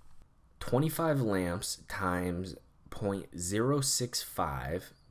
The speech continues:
kilowatts times four hours per day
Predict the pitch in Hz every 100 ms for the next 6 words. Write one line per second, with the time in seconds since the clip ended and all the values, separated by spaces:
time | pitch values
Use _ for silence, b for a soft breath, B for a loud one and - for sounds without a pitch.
0 | - - - 117 87 71 73 - - -
1 | b b b b b - - - 92 90
2 | 87 82 - - - 110 131 107 101 98
3 | 101 101 - - - - 117 113 85 92